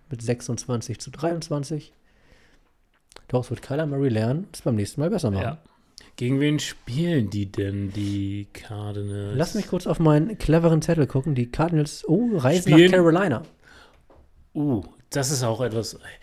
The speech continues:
Speaker 2: da würde ich jetzt aus dem Stegreif sagen, jo, das wird ein klarer Sieg. Aber die Carolina Panthers, boah, schwierig.
Speaker 1: Ja, ohne Christian McCaffrey haben sie einen völlig anderen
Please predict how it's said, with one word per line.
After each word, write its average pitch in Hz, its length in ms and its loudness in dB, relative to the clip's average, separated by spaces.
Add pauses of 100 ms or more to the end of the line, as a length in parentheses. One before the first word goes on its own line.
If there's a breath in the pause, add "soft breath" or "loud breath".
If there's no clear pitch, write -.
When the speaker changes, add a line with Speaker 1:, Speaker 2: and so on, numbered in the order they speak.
(180 loud breath)
Speaker 2:
da 117 120 -2
würde 180 160 4
ich 180 140 -2
jetzt 226 240 0
aus 185 120 2
dem 175 100 0
Stegreif 165 380 0
sagen, 127 460 2 (260 loud breath)
jo, 101 200 -6 (140)
das 113 240 -2
wird 117 180 -2
ein 107 180 -4
klarer 110 500 -6
Sieg. 123 260 -6 (100)
Aber 190 500 2 (380 loud breath)
die 123 60 -10
Carolina 185 580 -2
Panthers, 180 680 -4
boah, 147 460 -6 (180)
schwierig. 156 680 -4
Speaker 1:
Ja, 170 320 0
ohne 226 380 4
Christian - 440 2
McCaffrey 165 500 4
haben 170 240 2
sie 160 140 2
einen 139 160 2
völlig 180 360 0
anderen 151 420 -2